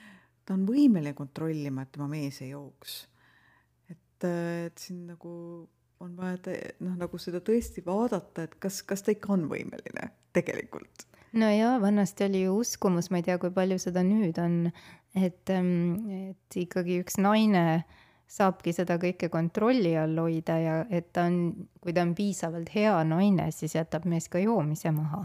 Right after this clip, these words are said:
Speaker 1: Jaa, jaa, ja sellepärast ka väga paljud naised siis tunnevad ennast süüdi, et näed, ma ei ole piisavalt hea, et sellepärast ta joob. Aga sõltuvus on ikkagi alati selle inimese probleem, vastutus, otsus ja valik, kes tarvitab.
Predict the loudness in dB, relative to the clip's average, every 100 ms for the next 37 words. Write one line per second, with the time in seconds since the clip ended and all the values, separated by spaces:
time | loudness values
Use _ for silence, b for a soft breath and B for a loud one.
0 | -6 -4 -4 -4 -4 -4 -4 -4 -6 -6
1 | -6 0 0 0 -4 -6 -8 -8 -6 -6
2 | -4 -2 -2 -4 -6 -6 -8 -10 -6 -4
3 | -4 -6 -8 -8 -8 -2 0 0 -2 -6
4 | -4 -4 -6 -6 -6 -6 -6 -8 -6 -2
5 | 0 0 -2 -6 -12 -12 -20 -10 -4 -2
6 | -4 -8 B B B B B -6 -2 -4
7 | -4 B B -4 4 4 2 -4 -4 -2
8 | -4 -4 -4 0 0 0 -2 -10 -4 -4
9 | -2 -4 -2 -2 -4 -6 -8 -6 -6 -6
10 | b b b b b _ -10 -8 0 2
11 | 2 0 -2 -4 -6 -10 -10 -6 -4 -4
12 | -6 -6 -4 -2 0 0 -4 _ -18 -18
13 | _ _ _ _ _ _ _ -10 -10 -6
14 | -8 -8 -4 -4 -4 -10 -16